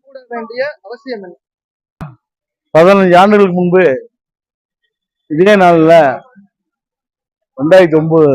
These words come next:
Speaker 2: ஆண்டு, ஆண்டு ஒரே நாள்ல ஒண்ணே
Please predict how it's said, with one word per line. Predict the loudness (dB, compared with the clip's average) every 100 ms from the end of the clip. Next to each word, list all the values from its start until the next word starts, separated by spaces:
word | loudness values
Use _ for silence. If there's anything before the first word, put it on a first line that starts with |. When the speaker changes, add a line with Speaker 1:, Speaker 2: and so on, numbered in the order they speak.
| -2 -8 -8
Speaker 2:
ஆண்டு, | -6 -8 -14 -8
ஆண்டு | -4 -4 -4 -10 _ _ _ _ _ _ _ _ _ -2
ஒரே | 2 2 2
நாள்ல | 2 2 0 -2 -6 _ -10
ஒண்ணே | -4 -2